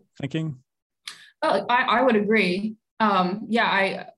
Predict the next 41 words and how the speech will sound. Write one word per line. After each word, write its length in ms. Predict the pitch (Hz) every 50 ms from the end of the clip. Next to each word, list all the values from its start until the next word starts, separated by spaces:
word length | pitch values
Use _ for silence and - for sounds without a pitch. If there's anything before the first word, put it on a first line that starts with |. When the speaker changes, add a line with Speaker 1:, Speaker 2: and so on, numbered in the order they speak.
| - - - - -
Speaker 2:
other 160 | - 233 247 247
people 260 | 254 240 220 220 214
in 60 | 202
West 160 | 202 214 214
Virginia, 640 | - 208 196 208 202 196 190 190 190 190 196 220 - -
especially 480 | 214 - 233 226 220 - 233 214 202
I 100 | 185 208
think 200 | 208 214 202 185
young 280 | 185 190 196 214 226 220
people 360 | 214 196 190 185 190 196 196
who 180 | 202 208 190 185
are, 320 | 190 185 180 185 180 185 180
you 140 | 202 190
know, 100 | 185 185 180
entering 320 | - 214 214 214 214 208 202
the 80 | 196
workforce 760 | 175 185 196 196 196 196 - - 196 196 190 190 196 196 - - -
and 400 | 208 196 190 190 185 180 185 - - - -
thinking 260 | 226 220 214 208 202
about 260 | 196 190 196 - -
politics 480 | - 208 196 196 196 - 214 208 - -
more 200 | 208 196 190 -
critically, 680 | - 247 247 226 214 202 190 190 185 180 185 185 - - - _ _ _ -
um, 180 | 208 196 196
starting 420 | 185 - - 208 202 196 196 190 185
out 300 | 196 202 208 202 - -
in, 340 | 196 196 190 185 185 - -
in 120 | 208 202 190
their 100 | 190 190
young 240 | 190 196 190 185
lives, 480 | 185 185 180 180 175 165 190 202 - - -
are 220 | 202 202 196 196 190
concerned 420 | 190 233 214 214 233 269 320 311
about 240 | 233 208 190 - -
these 160 | 196 202 196
major 260 | 196 202 208 196 196
issues: 600 | 185 - 220 220 - - 185 - - - - -
national 480 | 214 208 214 202 202 196 196 202 196 196
debt, 260 | 190 208 208 196 196
climate 420 | - - 202 208 208 202 190 190
change, 640 | 190 - 220 202 196 196 190 190 190 190 190 185 185